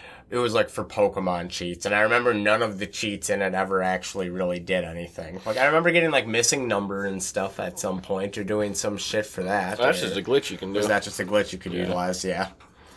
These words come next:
Speaker 2: Yeah, you talk to the trainer, you talk to the guy who teaches you how to catch Pokemon
Speaker 1: Uh-uh.
Speaker 2: in Viridian City, and then you fly to Cinnabar Island,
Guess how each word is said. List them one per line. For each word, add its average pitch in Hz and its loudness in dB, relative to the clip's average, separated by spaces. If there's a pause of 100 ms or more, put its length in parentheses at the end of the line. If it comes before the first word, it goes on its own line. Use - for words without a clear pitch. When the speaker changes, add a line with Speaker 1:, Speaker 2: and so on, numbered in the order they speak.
(120)
Speaker 2:
Yeah, 120 2
you 110 4
talk 110 2
to - -6
the 104 6
trainer, 107 0
you 110 -4
talk 110 -2
to - -6
the 107 -2
guy 107 4
who 110 -2
teaches 107 -8
you 107 0
how 107 -4
to 101 0
catch 104 -8
Pokemon 107 0
Speaker 1:
Uh-uh. 101 2
Speaker 2:
in 101 -4
Viridian 107 0
City, 98 0
and 87 -2
then 95 -4
you 98 -6
fly 104 -2
to 104 -6
Cinnabar 104 -2
Island, 98 -4